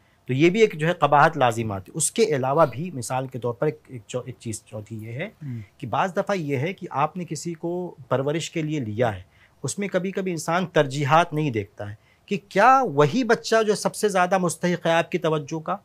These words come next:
Speaker 1: हो सकता है कि आपके ख़ानदान में उससे करीबी कोई बच्चा हो, अगरचे आप उसकी परवरिश ना करें, लेकिन आपके भतीजे हैं, आपकी भतीजियाँ हैं, आपके भांजे हैं, भांजियाँ हैं,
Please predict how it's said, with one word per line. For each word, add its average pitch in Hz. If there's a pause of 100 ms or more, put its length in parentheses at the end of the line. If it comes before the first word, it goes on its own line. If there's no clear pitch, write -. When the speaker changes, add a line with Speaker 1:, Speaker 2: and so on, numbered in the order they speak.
(360)
Speaker 1:
हो 226
सकता 240
है 240
कि 233
आपके 214
ख़ानदान 180
में 240
उससे 202
करीबी 233
कोई 262
बच्चा 151
हो, 92 (640)
अगरचे 208
आप 247
उसकी 247
परवरिश 220
ना 220
करें, 160
लेकिन 190
आपके 220
भतीजे 185
हैं, 170
आपकी 175
भतीजियाँ 165
हैं, 165
आपके 185
भांजे 160
हैं, 165
भांजियाँ 151
हैं, 214